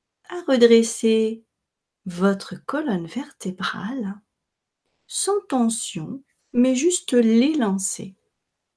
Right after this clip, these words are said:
en respirant profondément et en savourant l'air qui rentre dans vos narines à l'inspire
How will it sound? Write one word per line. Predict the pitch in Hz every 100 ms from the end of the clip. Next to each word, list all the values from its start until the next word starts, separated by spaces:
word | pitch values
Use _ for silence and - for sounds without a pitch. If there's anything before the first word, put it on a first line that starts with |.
| _ _ _ _ _ _ _ _ _ _ _ _ _ _ _ _ _ _ _ _
en | - 247 247 240 247 - _
respirant | 196 185 214 - - - - 190 185 202 _ _ _ _ _ _ _ _ _ -
profondément | - 349 359 - 190 180 175 165 147 277 _ _ _ _ _ _ _ _ _ _ _ _ _ _ _ _ _ _ _ _ _ _
et | 359 311
en | 294 285
savourant | - - 226 202 180 180 - 185 175
l'air | 175 185 240 294 233 202 151
qui | - 185
rentre | 180 196 277 240 - -
dans | 180 185 190
vos | 185 175
narines | 170 170 180 254 233 185 - _ _ _ _ -
à | 208
l'inspire | 202 151 143 - - 214 269 _ _